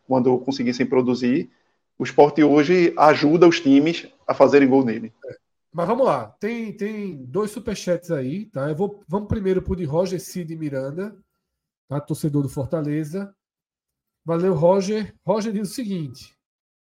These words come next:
Speaker 2: "Vão subir Vitória, Juventude, Guarani e Atlético Goianiense. Nosso Sport ficará com um honroso quinto lugar que deve ser louvado. Sou fã de vocês, abraço." Grande, grande abraço pra Roger. Claro que é uma,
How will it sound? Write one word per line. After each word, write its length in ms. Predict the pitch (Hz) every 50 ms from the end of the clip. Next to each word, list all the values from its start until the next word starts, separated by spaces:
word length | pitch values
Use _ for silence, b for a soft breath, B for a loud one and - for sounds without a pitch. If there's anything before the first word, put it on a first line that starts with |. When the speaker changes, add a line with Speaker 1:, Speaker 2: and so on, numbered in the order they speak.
| _ _ _
Speaker 2:
"Vão 200 | - 143 208 262
subir 400 | 269 269 294 254 190 196 185 165
Vitória, 440 | 147 185 208 - - 208 220 240 240
Juventude, 520 | 202 214 220 220 196 - 196 196 190 185 165
Guarani 480 | 170 185 175 170 175 170 170 165 160 156
e 60 | 151
Atlético 380 | 147 - - - 131 135 139
Goianiense. 680 | 151 170 190 220 202 190 196 208 208 - - 247 226 _
Nosso 220 | 190 196 196 190 196
Sport 400 | 185 - - 180 175 170 175 -
ficará 460 | - 190 - - 170 151 151 151 151
com 160 | 151 170 175
um 160 | 170 165 165
honroso 440 | 156 139 123 139 165 170 165 156 156
quinto 280 | 147 - 170 160 - 165
lugar 280 | 160 143 147 143 -
que 120 | _ - 170
deve 140 | 156 156 151
ser 140 | - 165
louvado. 540 | 165 190 180 151 139 123 117 110 107 110 110 _ _ _ _ _ _ _ _
Sou 180 | _ - 185 170
fã 180 | - 170 170
de 80 | 170 180
vocês, 460 | 170 175 151 - - 165 170 180 170
abraço." 420 | 170 160 143 147 147 156 151 - 185
Grande, 340 | 185 220 240 220 214 185 156
grande 300 | 147 156 175 175 165 170
abraço 340 | 147 143 147 139 139 - -
pra 120 | 175 165
Roger. 380 | 156 170 196 240 262 269 214 -
Claro 300 | - 196 175 165 160 147
que 100 | - 156
é 40 |
uma, 380 | 147 143 139 135 127 120 113 110